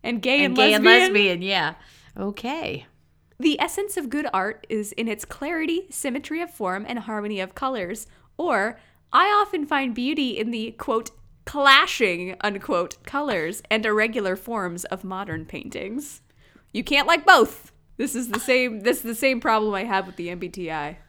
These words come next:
Speaker 2: Uh-huh.
Speaker 1: Just, like, you have to choose two.
Speaker 2: You have to pick,
Speaker 1: Totally
Speaker 2: yeah.
Speaker 1: opposite ones.
Speaker 2: Right.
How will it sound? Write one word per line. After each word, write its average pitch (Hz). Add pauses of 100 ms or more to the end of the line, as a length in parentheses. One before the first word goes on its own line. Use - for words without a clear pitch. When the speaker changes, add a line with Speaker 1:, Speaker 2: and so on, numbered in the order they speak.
(240)
Speaker 2:
Uh-huh. 151
Speaker 1:
Just, -
like, 175
you 180
have 208
to 208
choose 208
two. 185
Speaker 2:
You 165
have 156
to 151
pick, 151
Speaker 1:
Totally 262
Speaker 2:
yeah. 247
Speaker 1:
opposite 247
ones. 202
Speaker 2:
Right. 135